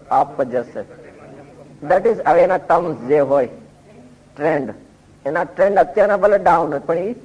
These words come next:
એવી એને કે ન્યા કેવી બુદ્ધિ ચાલે, એનો રૂખ કે એને, એને,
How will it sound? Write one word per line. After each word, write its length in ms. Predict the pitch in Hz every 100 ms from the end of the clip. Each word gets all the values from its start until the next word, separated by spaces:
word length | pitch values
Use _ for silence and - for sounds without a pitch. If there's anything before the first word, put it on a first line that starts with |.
| -
એવી 180 | 170 220
એને 220 | 202 208
કે 180 | 208 202
ન્યા 180 | 175 180
કેવી 240 | 180 233
બુદ્ધિ 380 | 185 151 143 160
ચાલે, 320 | - 131 123
એનો 260 | 113 131 113
રૂખ 320 | 120 165 160 123
કે 160 | 117
એને, 300 | 107 104 101 - - - _ -
એને, 340 | 131 156 175